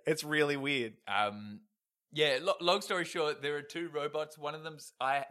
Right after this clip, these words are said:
Speaker 2: the toy that I had was a guy that turned into a warthog, which I thought was so
Speaker 1: Ooh.
Speaker 2: weird and hilarious. Uh, and then there's a skunk.
Speaker 1: No.
Speaker 2: I think, I'm pretty sure there's a skunk.
Speaker 1: That's awesome.
Speaker 2: And I was like,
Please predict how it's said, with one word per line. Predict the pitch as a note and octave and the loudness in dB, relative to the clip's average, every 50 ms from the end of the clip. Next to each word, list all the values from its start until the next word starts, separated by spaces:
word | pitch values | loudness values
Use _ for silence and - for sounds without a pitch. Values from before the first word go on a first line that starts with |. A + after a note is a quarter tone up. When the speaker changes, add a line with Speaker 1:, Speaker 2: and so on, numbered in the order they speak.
| - | -12
Speaker 2:
the | - - | -20 -14
toy | - D#3 E3 E3 E3 | -8 -4 -4 -4 -4
that | D#3 C#3 | -4 -2
I | C3+ C3+ C#3 | -2 -2 -2
had | C3+ C#3+ C#3 C#3 C3+ | -2 -4 -8 -8 -10
was | C3+ C3 B2 | -12 -16 -12
a | A2+ | -6
guy | C3+ C3 C3 | -4 -4 -2
that | B2 A2 - | -4 -6 -10
turned | - B2+ B2+ | -12 -12 -10
into | B2+ A#2+ B2+ A2+ | -10 -10 -10 -10
a | G2 | -10
warthog, | F#2+ G2 G2+ A2 B2+ - C3 C3+ C3+ C#3+ D3+ D3 - _ _ | -10 -10 -4 -4 -4 -4 -4 -6 -8 -8 -8 -10 -16 _ _
which | - A#2 - B2 | -18 -12 -10 -10
I | A2+ | -10
thought | - - B2 A#2 | -8 -6 -2 0
was | C3+ E3 B3 E4 A#4 A4+ G3+ | 2 6 8 10 10 10 10
so | F#3 - C#3 | 10 8 6
Speaker 1:
Ooh. | C3 B2+ A#2 A2+ A#2 A#2+ - - - | 4 4 4 4 2 0 -4 -10 -16
Speaker 2:
weird | A#2+ A#2+ B2+ B2 B2 A#2+ A2 G#2+ G#2 G2+ - - | -16 -12 -10 -8 -6 -6 -6 -8 -10 -12 -12 -10
and | A2+ G#2+ G#2+ A2 G#2+ | -10 -8 -8 -10 -12
hilarious. | - G#2+ G#2 G#2 A2 A2 G2+ G2 F#2+ F#2 - - - _ _ _ _ _ _ _ _ _ _ - | -12 -10 -8 -8 -6 -8 -8 -10 -12 -14 -14 -16 -20 _ _ _ _ _ _ _ _ _ _ 0
Uh, | G#2+ G#2 G#2 G#2 - | 2 2 2 2 0
and | B2 B2 C3+ | -4 -2 -2
then | C3+ C3+ C#3 C#3 C#3 | -4 -4 -4 -4 -6
there's | C3+ C3+ - | -4 -4 -4
a | D3+ | -4
skunk. | D3 - - F3 F#3+ F3 - - _ _ _ _ _ _ _ _ _ - - - - - - - - - - - | -6 -4 -4 -4 -4 -6 -8 -16 _ _ _ _ _ _ _ _ _ -20 -20 -20 -20 -20 -20 -20 -20 -20 -4 6
Speaker 1:
No. | G#3+ A3+ | 10 10
Speaker 2:
I | - - C4+ A#3+ - F#3+ F#3+ G3+ - - - | 10 10 10 6 4 0 0 -2 -6 -10 -12
think, | - - C5+ C#5 B4 - - _ _ _ _ _ - | -10 -6 -6 -6 -6 -8 -14 _ _ _ _ _ -12
I'm | - - | -12 -10
pretty | - - - C#5 C#5 C5+ - - | -10 -8 -10 -10 -8 -8 -4 -2
sure | A4+ E4+ D4+ | -2 -2 -2
there's | C#4 C4+ A3+ A3 | -4 -8 -8 -8
a | G3+ | -10
skunk. | - - - G3 F3 D3+ A#2 - - _ - | -10 -2 2 2 2 2 0 -6 -18 _ -8
Speaker 1:
That's | - D#3 F3+ - - - - | 0 0 0 0 0 -4 0
awesome. | D#3+ C#3+ D#3 D#3 D3+ D3 D3 C#3+ | 4 6 6 6 6 4 0 0
Speaker 2:
And | - C#3 | 2 4
I | C#3+ D3 | 4 4
was | D3+ D3+ D3+ - | 2 0 -4 -2
like, | D3 C#3 C3+ B2+ - | -2 -2 -2 -2 -4